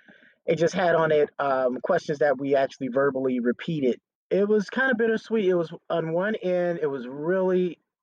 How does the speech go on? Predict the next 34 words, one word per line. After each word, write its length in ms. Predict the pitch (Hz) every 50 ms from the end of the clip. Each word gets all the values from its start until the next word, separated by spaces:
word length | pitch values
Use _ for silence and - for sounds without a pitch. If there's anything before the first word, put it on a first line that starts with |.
| _ -
really 440 | 151 143 151 170 185 190 180 175 165
helpful 460 | 156 156 147 151 147 - - 147 135
to 80 | 135
be 140 | 123 143 143
a 60 | 139 123
part 340 | - - 151 143 143 143 - -
of 420 | 131 131 131 131 127 123 123 123 117 - _ _ - - - - _ _ _ _ _ _ -
the 100 | 170 165
solution. 800 | - - 160 147 151 151 143 139 - - 156 147 151 147 143 - _ _ _ _ _ _ _ _ _ _ _ _ _ _ - -
Um, 520 | 127 127 127 127 123 123 123 127 123 - _ _ _ _ - -
you 80 | 156 147
know, 320 | 143 139 135 131 131 135
you 180 | 131 127 131 135
know, 140 | 131 135 131
you 160 | 127 131 131
got 160 | 147 143 139
the 100 | - 139
anti-vaxxers, 800 | 147 143 143 131 131 147 143 143 143 - - - 151 147 143 139
you 80 | 135 127
got 180 | 139 131 127 -
people 240 | - 143 - - 139
that 140 | 139 131 127
are 80 | 127
really 680 | 127 135 143 143 139 143 147 143 139 143 139 127 117 - _ _ _ _ _ -
afraid 560 | - - - - 160 151 151 151 151 151 143 -
for, 220 | - 170 165 156
for 180 | - - 214 196
good 240 | 196 247 254 254
reason. 500 | 143 147 143 139 139 127 143 139 139 143 - _ - - - - - _ _ _ -
And, 180 | - 139 143 143
you 60 | 147
know, 140 | 143 143 143
I 20 |
won't 320 | 143 143 143 139 139 131